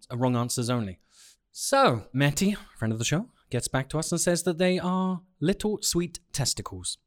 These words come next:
Talia says they are churros dipped in syrup.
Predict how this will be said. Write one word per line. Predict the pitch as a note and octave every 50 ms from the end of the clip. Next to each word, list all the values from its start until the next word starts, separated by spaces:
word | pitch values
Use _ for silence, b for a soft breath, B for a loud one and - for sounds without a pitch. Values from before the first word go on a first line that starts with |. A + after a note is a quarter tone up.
| _ _ _ _ _ -
Talia | - D3+ D3 C#3+ D#3 E3+
says | - - E3 C#3+ C3+ B2 -
they | C#3+ C3+ C3
are | B2+ B2+
churros | B2+ - D#3+ D3+ D3 C#3+ C3+ -
dipped | - C#3+ C#3 - C3+
in | C3 B2
syrup. | - - D#3 D#3+ G#3+ G#3 -